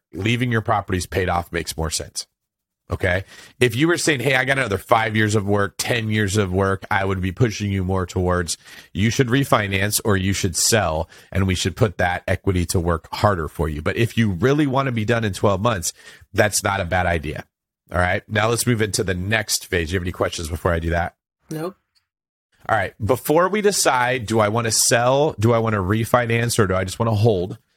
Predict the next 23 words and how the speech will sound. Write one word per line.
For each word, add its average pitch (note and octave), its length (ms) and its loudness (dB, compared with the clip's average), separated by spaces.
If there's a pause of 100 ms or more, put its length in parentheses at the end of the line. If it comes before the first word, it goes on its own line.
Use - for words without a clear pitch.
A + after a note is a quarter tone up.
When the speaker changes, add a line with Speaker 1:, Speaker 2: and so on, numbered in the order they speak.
(160)
Speaker 1:
I - 80 -6
guess D#3 180 0
that's C#3 140 -4
kinda A#2+ 160 0
like F2+ 100 -8
poker, B2 260 0
right? F2+ 140 0
Do F#2 120 0
I F#2+ 40 4
wanna F#2+ 140 0
raise? F#2 460 0
Do F2 100 0
I F2+ 80 0
wanna F2+ 320 -2 (400)
check, G#2+ 380 0
or F2+ 160 2 (260)
<laughs> - 260 -14
do B2+ 120 4
I A#2+ 40 2
wanna A2+ 200 2
re-raise A#2+ 420 2
somebody G#2+ 340 0
else? F#2 360 -2